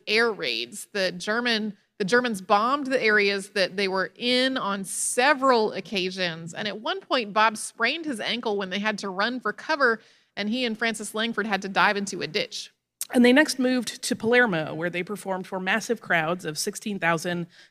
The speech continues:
Speaker 2: to nineteen thousand men at a time, often with P thirty-eight fighters in the sky above them in case of a raid. And just as in North Africa, there were bombings. At one point, they were all trapped in their hotel rooms. They could not get to a safe place.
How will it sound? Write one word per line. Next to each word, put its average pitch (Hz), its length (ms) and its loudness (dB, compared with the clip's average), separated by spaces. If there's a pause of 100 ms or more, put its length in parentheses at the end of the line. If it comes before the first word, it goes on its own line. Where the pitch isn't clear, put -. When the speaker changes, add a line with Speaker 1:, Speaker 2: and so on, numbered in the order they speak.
Speaker 2:
to - 100 -6
nineteen 240 420 2
thousand 180 360 4
men 160 140 2
at 160 120 -2
a 151 40 -6
time, 202 540 -2 (320)
often 294 340 4
with 269 200 0
P 240 200 -2
thirty-eight 220 480 2
fighters 240 480 2
in 277 160 2
the 277 80 4
sky 196 280 0
above 170 280 -2
them 165 180 -4
in 165 140 -10
case 196 320 -6
of 175 140 -10
a 160 60 -6
raid. 151 520 -6 (680)
And 190 120 4
just 285 220 4
as 302 120 4
in 277 120 4
North 240 180 2
Africa, 214 580 4
there 185 260 0
were 170 420 0 (160)
bombings. 156 800 -8 (180)
At 196 140 0
one 226 160 4
point, 247 260 2
they 202 100 4
were 190 140 0
all 180 160 4
trapped 202 480 2
in 214 120 -4
their 180 120 -4
hotel 175 340 -2
rooms. 214 280 -4
They 165 100 -4
could 165 140 -8
not 170 140 -4
get 180 120 -10
to 175 120 -8
a 156 40 -6
safe 165 300 -8
place. - 420 -6